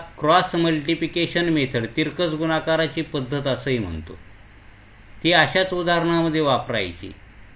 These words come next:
इतर कुठल्या उदाहरणामध्ये क्रॉस मल्टिप्लिकेशनची पद्धत आपणाला वापरता येणार नाही. अशा पद्धतीचं उदाहरण आलेलं असेल तरच वापरा. आता या ठिकाणी काय करायचं? डाव्या बाजूतले भागाकारातले तीन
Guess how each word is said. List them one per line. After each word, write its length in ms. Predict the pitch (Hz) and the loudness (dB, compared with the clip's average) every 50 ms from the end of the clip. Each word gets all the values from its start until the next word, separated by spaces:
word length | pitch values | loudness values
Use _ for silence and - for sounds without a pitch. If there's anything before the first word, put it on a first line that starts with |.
| - - - - 120 | -20 -20 -12 -8 -8
इतर 260 | 120 120 175 180 170 | -4 0 0 0 0
कुठल्या 380 | 170 - 151 - 160 165 170 170 | 0 -4 -6 -2 0 2 2 2
उदाहरणामध्ये 680 | 160 156 143 151 151 147 151 151 151 147 151 151 165 156 | 2 0 0 0 2 2 0 0 0 -2 -2 -2 -4 -4
क्रॉस 360 | - - 143 147 147 - - | -4 -4 -2 -2 -2 -2 -2
मल्टिप्लिकेशनची 920 | 139 135 131 123 - 131 131 143 131 131 147 131 - 143 139 139 135 156 156 | -2 -2 -2 -4 -6 -8 -8 -8 -6 -4 -4 -4 -2 -2 -4 -2 -2 -2 -4
पद्धत 420 | - - 127 113 113 135 135 131 | -2 -2 -4 -2 -2 -4 -4 -2
आपणाला 420 | 131 123 135 - 131 123 123 127 123 | -4 -4 -4 -4 -4 -4 -2 -2 0
वापरता 520 | 120 107 101 - - 120 110 - - 120 120 | 0 -2 -2 -4 -4 -6 -6 -4 -4 -4 -4
येणार 360 | 117 110 110 135 160 180 180 - - - - - - - - | -2 -2 0 2 0 0 0 -4 -10 -10 -10 -8 -8 -6 -2
नाही. 400 | 110 131 151 147 131 123 131 139 - - - - - - - | 2 4 4 4 4 0 -2 -6 -8 -14 -18 -20 -12 -4 0
अशा 280 | 123 123 123 - 180 180 | 0 0 2 2 0 0
पद्धतीचं 580 | 180 - 180 160 151 175 165 165 175 160 170 180 | 0 -2 -4 -2 -4 -4 -4 -4 -6 -4 -2 -2
उदाहरण 400 | 170 165 143 151 156 156 160 156 | 0 2 4 4 4 4 4 2
आलेलं 340 | 151 139 131 135 139 139 139 | 2 2 2 2 2 2 2
असेल 420 | 131 120 - - 143 139 135 - - | 2 2 0 -2 -4 -4 -4 -4 -4
तरच 280 | 117 110 113 101 - | -2 -2 -4 -4 -6
वापरा. 380 | 95 78 71 - - - 90 87 - - - - - - - - - - - - - - - - - - - - | -6 -8 -8 -8 -10 -14 -16 -16 -18 -18 -20 -20 -20 -20 -20 -20 -18 -18 -18 -20 -20 -20 -20 -20 -20 -12 -8 -4
आता 140 | 123 - 160 | 0 2 4
या 120 | 170 180 | 4 4
ठिकाणी 340 | 175 175 156 185 185 185 175 | 2 2 0 0 2 0 2
काय 220 | - 180 175 170 170 | 2 4 4 4 4
करायचं? 580 | - 165 156 156 147 135 131 - 143 139 139 139 - - - - - - - - - - - - | 2 2 4 4 2 0 -2 -4 -6 -6 -6 -8 -12 -16 -20 -20 -20 -20 -20 -20 -20 -18 -14 -4
डाव्या 400 | 107 127 139 151 156 175 175 175 | 0 4 4 6 6 8 6 6
बाजूतले 520 | 170 165 156 147 147 156 143 139 156 175 180 | 6 6 4 4 4 0 -2 -2 -4 -4 -2
भागाकारातले 960 | 156 147 139 135 143 151 151 147 - 147 147 147 147 139 - - 143 143 139 131 127 - - | 0 0 2 2 2 2 2 2 2 2 2 2 2 0 -2 -2 -2 -2 -2 -2 -4 -6 -2
तीन 240 | 147 147 160 175 175 | 0 0 0 0 -2